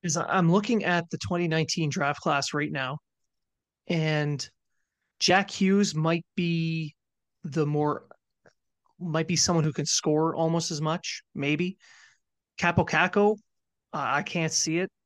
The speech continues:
I really can't. Uh, I'm looking down the list. I mean, Cousins has just signed, like you mentioned. Um, jeez.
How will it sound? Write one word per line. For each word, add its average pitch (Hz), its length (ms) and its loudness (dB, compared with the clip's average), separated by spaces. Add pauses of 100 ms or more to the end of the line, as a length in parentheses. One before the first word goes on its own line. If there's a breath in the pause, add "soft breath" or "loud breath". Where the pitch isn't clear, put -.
(440)
I 160 60 -4
really 156 300 -2
can't. 160 400 -6 (1500)
Uh, 147 720 2
I'm 160 180 0
looking 165 280 0
down 156 180 0
the 151 80 -2
list. 156 340 -2
I 151 40 -8
mean, 147 100 -6
Cousins 151 360 -4
has 139 100 -8
just 147 260 -2
signed, 143 260 -4
like 135 180 -8
you 135 60 -8
mentioned. 143 680 -4 (100)
Um, 135 560 -6 (1000)
jeez. - 400 -10